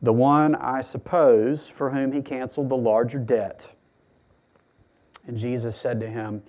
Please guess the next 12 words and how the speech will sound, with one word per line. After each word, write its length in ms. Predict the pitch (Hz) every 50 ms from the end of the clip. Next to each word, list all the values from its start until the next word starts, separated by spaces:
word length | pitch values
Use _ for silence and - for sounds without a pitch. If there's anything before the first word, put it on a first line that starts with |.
| _ _ _ _ _ _
"You 280 | - 113 120 131 143 139
have 380 | 131 135 127 117 110 107 110
judged 680 | 107 120 139 135 127 110 107 101 98 107 117 120 - - _ _ _ _ _ _ _ _ _ _ _
rightly." 760 | - 131 117 117 131 135 139 139 135 - 110 104 98 92 90 - _ - - - - - - _
And 120 | - 135 139
I 60 | 139
love 560 | 139 131 135 143 156 165 175 190 202 196 185
that 360 | 180 175 175 170 165 - -
Jesus 540 | 123 107 143 160 160 151 156 160 - - -
uses 500 | 131 131 147 147 147 143 143 156 143 -
the 180 | - - 165 160
word 600 | 147 131 131 123 117 113 113 110 113 113 123